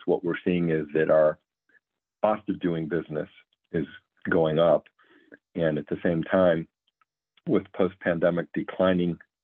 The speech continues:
utilization, uh, impacting not only revenue, but also leading to drops in our quality metrics because patients aren't coming in for the care that they really should be getting under population health.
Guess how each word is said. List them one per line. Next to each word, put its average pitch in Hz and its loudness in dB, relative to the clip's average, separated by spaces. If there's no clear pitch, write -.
utilization, 82 0
uh, 85 4
impacting 117 -2
not 98 2
only 117 2
revenue, 98 0
but - -6
also 90 -2
leading 87 -4
to 80 2
drops 90 0
in 87 -2
our 80 2
quality 98 0
metrics 123 -2
because 87 0
patients 92 0
aren't - -2
coming 87 0
in 98 2
for 98 -6
the 78 -4
care 87 0
that 82 -2
they 78 2
really 82 2
should 87 -2
be 76 -4
getting 85 0
under 80 -2
population 80 -2
health. 80 0